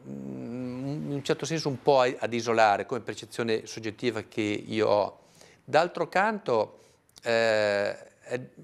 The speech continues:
co-, si incomincia da, da un po' di anni, delle, queste giornate come la giornata del malato, la giornata della ricerca sul cancro, la giornata, eh,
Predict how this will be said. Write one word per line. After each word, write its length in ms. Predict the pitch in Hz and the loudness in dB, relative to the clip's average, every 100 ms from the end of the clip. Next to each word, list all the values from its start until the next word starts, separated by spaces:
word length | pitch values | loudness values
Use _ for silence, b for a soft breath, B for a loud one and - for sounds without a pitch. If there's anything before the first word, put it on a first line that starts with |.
| - | -12
co-, 180 | - 143 | -2 -2
si 140 | 131 160 | 0 -4
incomincia 600 | 135 147 226 269 - 104 | -2 0 0 2 0 0
da, 180 | 104 107 | 0 -2
da 100 | 107 | -4
un 80 | |
po' 120 | 104 110 | -2 -2
di 160 | 95 | 2
anni, 280 | 170 233 147 | 2 2 -2
delle, 160 | 98 104 | -6 -6
queste 240 | 113 - | -6 -6
giornate 360 | 113 107 135 143 | -6 -4 -4 -4
come 120 | 113 | -4
la 60 | |
giornata 220 | 110 107 110 | -2 -2 -4
del 100 | 104 | -2
malato, 480 | 101 101 151 156 | 0 2 2 0
la 60 | 110 | -4
giornata 360 | 104 107 110 104 | -4 -4 -4 -2
della 300 | 104 104 101 | -2 0 -2
ricerca 260 | - - | -4 -12
sul 200 | - 107 | -8 -6
cancro, 400 | - 117 156 143 | 0 2 2 -4
la 60 | 110 | -8
giornata, 300 | 107 113 117 B B B B | -6 -6 -8 B B B B
eh, 440 | - 117 110 107 | 2 4 4 2